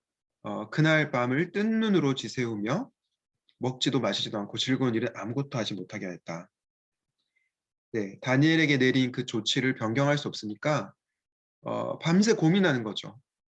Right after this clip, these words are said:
다니엘이라고 하는 사람을 귀중한 줄 알고 밤새 고민하는 사람. 여러분, 십사 절과 십육 절과 십팔 절에 나온 이 모습을 보면 다리오는 어떤 사람입니까? 다리오는 좋은 사람입니다.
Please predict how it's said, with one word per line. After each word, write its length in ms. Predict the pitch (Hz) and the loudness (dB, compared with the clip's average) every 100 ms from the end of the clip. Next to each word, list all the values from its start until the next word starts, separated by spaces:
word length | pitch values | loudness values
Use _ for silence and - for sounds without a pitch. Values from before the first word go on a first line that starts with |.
| _ _ | _ _
다니엘이라고 600 | 120 135 156 160 156 143 | 0 4 6 6 4 4
하는 140 | 139 131 | 4 2
사람을 380 | 151 139 135 | 0 0 0
귀중한 420 | 131 123 151 151 147 | -2 -4 -2 0 0
줄 140 | 120 | -2
알고 220 | 98 123 | -4 -6
밤새 300 | - 127 135 | -4 -2 -2
고민하는 440 | - 123 135 110 92 | -2 0 0 -2 -6
사람. 240 | - 98 _ _ _ _ _ _ _ _ - | -12 -18 _ _ _ _ _ _ _ _ 2
여러분, 440 | 147 151 143 95 - _ | 4 6 4 2 -8 _
십사 380 | - 208 202 165 | -6 -4 0 2
절과 520 | 147 139 135 143 196 - - | 4 4 4 2 0 -10 -12
십육 340 | - 175 170 | -4 -4 -2
절과 500 | 165 151 131 139 240 _ _ _ | 0 0 2 0 -2 _ _ _
십팔 360 | - 196 226 214 | -12 -4 -2 2
절에 180 | 190 | 2
나온 440 | 165 113 123 135 104 | 4 2 2 -2 0
이 140 | 175 | 0
모습을 460 | 120 123 - 175 147 | 2 0 0 -4 -4
보면 260 | 110 107 | -4 -6
다리오는 380 | 123 107 165 143 | -4 0 2 0
어떤 180 | 92 104 | -4 -8
사람입니까? 580 | 113 110 87 - 87 87 _ _ _ _ | -10 -10 -12 -16 -18 -18 _ _ _ _
다리오는 340 | - 131 156 131 | -2 2 2 0
좋은 400 | - 107 135 208 | 0 0 2 0
사람입니다. 760 | 165 113 98 92 - - - | -2 -4 -6 -12 -12 -14 -14